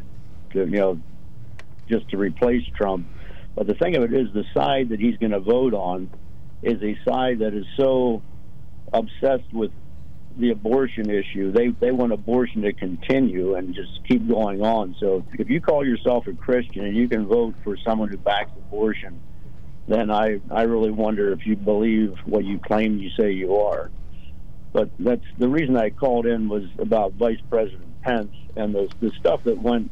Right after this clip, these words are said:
online, a lot of the tweeting and stuff about the fly that had landed on his head. And someone made a remark that if that fly laid eggs, then Vice President Pence has to let the eggs go full term, you know, like a, to run him down because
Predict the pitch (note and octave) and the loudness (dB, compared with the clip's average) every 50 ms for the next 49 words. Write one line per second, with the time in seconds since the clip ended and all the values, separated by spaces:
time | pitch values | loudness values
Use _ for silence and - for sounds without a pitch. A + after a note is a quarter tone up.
0 | - - - A2+ A2 A2 G#2 G2+ G#2 G#2 G#2 G#2 G#2+ G#2 F#2+ F#2+ G2+ G2+ G#2 G#2+ | -4 -4 -2 0 0 0 0 0 0 0 2 0 0 0 2 2 4 4 4 2
1 | G2+ G#2 G2 - - - B2 B2 A#2+ A2 A2 G#2+ G#2 F#2 - - A2+ G2+ - - | 2 0 -4 -6 -2 0 2 4 4 4 2 0 0 -2 -2 0 0 0 0 0
2 | - G#2 G2+ F#2+ - F#2 - - G#2 G2+ G2 G#2 G#2+ G2+ G2 F#2 G2+ G2+ G2 G2+ | 0 0 0 0 -2 -4 -6 -2 0 2 2 2 2 2 0 0 -2 -2 -2 0
3 | G#2 G#2 G#2+ G2+ G2+ G2+ G2 G2 G2 G#2 G2+ G2 - G#2+ G#2 G#2 G2+ G2 - - | 0 0 0 2 2 2 2 2 0 -2 -4 -2 0 2 2 2 2 0 -4 -6
4 | - - - - - - - - - - - - - - - - - A2 - - | -8 -8 -8 -8 -8 -8 -8 -8 -8 -8 -8 -8 -8 -8 -6 -4 -2 -2 0 2
5 | F#3+ G#3 G3 E3 C#3 B2+ B2 A#2+ A2 G#2 G#2+ G#2 G#2 G#2+ A2 A2 A2 G#2+ - - | 2 2 4 4 4 2 2 2 2 0 0 0 2 2 4 4 4 2 0 0
6 | A2 G#2+ G2 F#2 - - - - - - - - - - - - B2 B2 - D3+ | 0 2 2 0 0 -4 -6 -8 -8 -8 -8 -8 -8 -6 -2 -2 0 2 2 2
7 | C#3+ B2+ - - C#3 C3 C3+ C3+ B2 A#2 A#2+ A#2+ A#2 G#2+ A2+ A#2 A#2+ A#2 G#2+ G2+ | 0 0 -2 -2 -2 0 2 2 2 4 4 2 2 2 2 2 2 2 0 -2
8 | A2 - F#2+ G#2 G2+ G2+ G2+ A2 A#2+ A#2 A#2 A2 - - - - - - - - | -4 -6 -4 -4 -4 -2 2 2 2 2 2 -2 -6 -8 -8 -8 -8 -8 -8 -8
9 | - - B2+ A#2+ A#2 - G#2 G#2+ F#2 E2+ - - B2 B2 A2+ G#2 G2 - - - | -2 0 2 2 2 0 -2 -6 -6 -6 -4 -2 0 0 0 0 -2 -6 -6 -8
10 | - - - A#2 A2+ A2 - - A2+ G#2+ G#2+ A2+ A2+ - - - G2+ G#2 G#2+ A2 | -6 -2 0 0 0 0 -2 -2 0 2 2 2 2 2 -2 -2 0 0 2 2
11 | G#2 F#2 G2 G#2 A2 G#2+ G#2 - - - B2+ A#2+ A2+ G#2+ - - A2+ A2 G#2 F#2+ | 0 0 -2 0 0 0 0 0 0 0 2 2 2 0 -2 0 0 0 2 0
12 | E2+ D#2 E2+ F2+ - - - - - - - - - - - - - - - - | 0 -2 -4 -4 -6 -6 -8 -8 -8 -8 -8 -8 -8 -8 -8 -8 -8 -4 -2 2
13 | G2+ G2 G2 - - G#2 F#2+ F#2 E2+ - - - - - - - - A#2+ A2 G2+ | 4 4 4 2 2 0 -2 -2 -4 -6 -6 -8 -8 -8 -4 0 0 0 2 2
14 | G#2+ B2+ B2+ B2 A#2 A2+ G#2+ G2+ G2 A2+ A2+ A2+ A2+ A2+ A2 F#2+ G2 F2+ - A2 | 2 2 2 2 2 0 0 2 2 2 2 4 2 0 0 -2 -4 -2 0 0
15 | G#2+ G2+ | 0 0